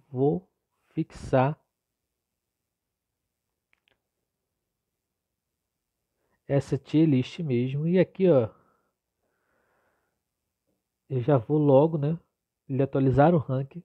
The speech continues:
Vou falar de o ranking que eles praticamente botaram todas as unidades. Como vocês podem ver, eles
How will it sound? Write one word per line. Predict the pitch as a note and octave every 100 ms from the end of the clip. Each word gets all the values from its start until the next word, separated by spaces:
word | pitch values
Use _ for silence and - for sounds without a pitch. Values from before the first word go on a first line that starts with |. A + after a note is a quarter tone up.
| _ _ _ _ _ _
Vou | C3+
falar | - C#3 C#3
de | C#3 - _ _ _ -
o |
ranking | D3 E3 G3+ -
que | F3
eles | D#3+ C#3+ - _
praticamente | D#3+ - D#3+ D3+ D#3
botaram | C#3+ D3 C#3+
todas | D#3+ E3+
as | D3+
unidades. | B2+ A#2+ C3+ - _ _ _ _ _ _ - _ _ _ _ _ _ _ _ _ _ _ _ _ A4+ A#4+ _ _ _ _ _ _ _ _ _ _ _ _ _ _ _ _ _
Como | D3+ D3+
vocês | D#3 -
podem | - D3 D3 C#3+
ver, | A#2+ A#2 - _ _ _ _ _
eles | B2 C3